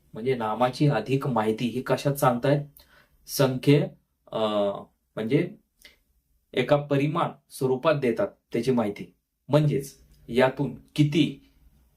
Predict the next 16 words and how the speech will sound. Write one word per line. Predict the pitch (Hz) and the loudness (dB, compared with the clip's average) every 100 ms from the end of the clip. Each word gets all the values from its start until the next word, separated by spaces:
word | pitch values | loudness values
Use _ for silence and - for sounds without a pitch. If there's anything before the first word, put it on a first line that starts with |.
| - | -2
या | 127 | 2
प्रकाराचं | 127 120 117 120 113 131 127 | 2 2 2 2 0 -4 -6
म्हणजे | - 110 113 | -10 -8 -6
ह्या | 113 | -4
प्रश्नाचं | 113 120 117 120 120 | -2 -2 -2 -2 -2
तुम्ही | 117 120 | -2 -2
उत्तर | 120 113 120 110 | -2 -4 -2 -2
मिळवू | 110 110 | 0 -2
शकता. | 107 101 - 101 - _ _ - | -4 -6 -6 -12 -14 _ _ -4
म्हणजे | 120 123 | 2 4
त्या | 135 | 4
नामाला | 123 104 117 123 | 2 4 6 6
जर | 135 | 4
तुम्ही | 127 127 | 2 2
प्रश्न | 117 120 | 2 2
विचारले | 123 120 120 107 | 0 2 4 2